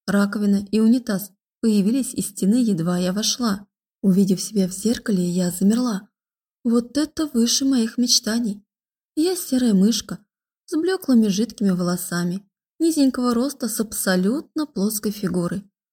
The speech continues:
А тут она, дева из моих фантазий. Это точно хороший сон.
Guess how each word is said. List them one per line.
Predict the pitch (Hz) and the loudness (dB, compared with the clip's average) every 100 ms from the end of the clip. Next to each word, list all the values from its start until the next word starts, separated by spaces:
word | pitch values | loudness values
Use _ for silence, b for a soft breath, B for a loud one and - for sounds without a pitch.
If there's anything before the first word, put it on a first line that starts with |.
| _ _ - | _ _ -2
А | 185 | -2
тут | 170 - 240 240 | -2 -4 -4 -2
она, | 240 202 185 175 185 _ _ _ _ - | 0 2 2 -2 -8 _ _ _ _ -2
дева | 175 165 233 277 220 | 0 4 2 4 2
из | 190 | 4
моих | 185 196 220 | 4 2 0
фантазий. | 262 269 - 214 185 185 185 _ _ _ _ _ - | -2 -2 0 0 0 -2 -8 _ _ _ _ _ -4
Это | 247 262 _ - 269 - _ | -2 -2 _ 0 0 0 _
точно | 175 233 - - 330 | 0 0 0 -2 -2
хороший | - 349 320 208 247 | -2 0 0 0 -2
сон. | - 285 202 202 | -2 0 0 -2